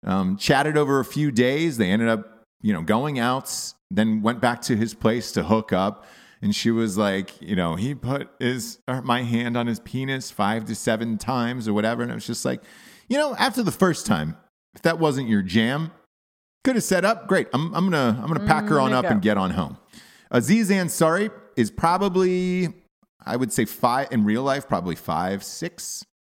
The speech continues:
Speaker 1: uh, five seven maybe.
Speaker 2: Mm-hmm.
Speaker 1: Probably weighs about a hundred and forty-five
Speaker 2: Sure.
Speaker 1: pounds. Um, that, that is not a man who's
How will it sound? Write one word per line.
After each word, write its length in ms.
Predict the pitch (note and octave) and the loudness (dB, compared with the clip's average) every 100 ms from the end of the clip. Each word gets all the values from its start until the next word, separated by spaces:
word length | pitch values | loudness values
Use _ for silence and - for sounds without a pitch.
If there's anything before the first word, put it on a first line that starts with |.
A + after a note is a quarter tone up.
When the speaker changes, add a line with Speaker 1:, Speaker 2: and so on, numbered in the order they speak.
| _ _ - | _ _ -12
Speaker 1:
uh, 340 | G2 G2+ F#2+ | -6 -2 -2
five 320 | F#2+ F#3+ G#3+ - | -2 0 -2 -2
seven 400 | - E3 E2 D#2+ | -2 0 0 -2
maybe. 320 | D#2+ G#2+ D3 - | -2 -2 -4 -4
Speaker 2:
Mm-hmm. 100 | A3 | 0
Speaker 1:
Probably 240 | G#3 E3 E3 | 2 2 0
weighs 180 | E3 C#3 | -2 -2
about 120 | B2+ | -4
a 40 | |
hundred 420 | - C#3+ F3+ F3+ | -4 -6 -2 0
and 100 | C3 | -2
forty-five 640 | - C3+ C#3 A2 - E2+ - | -4 -2 -2 0 -2 -2 -4
Speaker 2:
Sure. 100 | - C2 | -10 -4
Speaker 1:
pounds. 240 | F3+ - - - - _ _ | -4 -6 -16 -20 -20 _ _
Um, 520 | F#2+ F2+ F2 F2 F2 - - | -6 -2 -2 -2 -6 -8 -2
that, 480 | C#3 - - - _ _ - | -2 -2 -18 -20 _ _ -14
that 320 | G2 D3 F#3 | -4 -2 0
is 100 | C3 | 2
not 160 | E3 D#3+ | 0 0
a 40 | |
man 340 | B2+ C#3+ C#3+ C3+ | 0 0 0 2
who's 380 | B2 A2 - | 0 0 -4